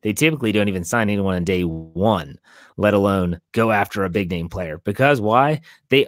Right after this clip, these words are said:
ne-, they never have the space. They don't have the space this year. Even if they don't sign Bud Dupree, they probably don't have the space to get some of these big-name guys. So let's get that out of the way first.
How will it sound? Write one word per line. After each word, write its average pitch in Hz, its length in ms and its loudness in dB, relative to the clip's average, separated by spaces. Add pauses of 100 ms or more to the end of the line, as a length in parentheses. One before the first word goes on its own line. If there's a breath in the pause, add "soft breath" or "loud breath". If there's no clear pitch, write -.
ne-, 131 200 2
they 135 140 2
never 143 180 4
have 139 240 -2
the 127 80 -6
space. 147 380 -4
They 127 100 -2
don't 185 140 0
have 175 200 -2 (140)
the 143 140 -6
space 143 400 2
this 143 240 0
year. 107 240 2
Even 175 240 0
if 160 80 0
they 151 100 2
don't 123 240 4
sign 123 240 0
Bud 110 160 2
Dupree, 120 500 0 (300 soft breath)
they 127 120 2
probably 156 340 0
don't 131 220 2
have 123 200 -2
the 104 80 -6
space 107 320 -4
to - 80 -12
get 92 160 -6
some 95 120 -8
of 95 40 -4
these 92 140 -4
big-name 85 340 -6
guys. 87 200 -8
So 113 60 -2
let's 117 120 -4
get 123 100 0
that 110 120 6
out 98 40 6
of 95 60 2
the 92 80 2
way 85 160 -6
first. 73 260 -16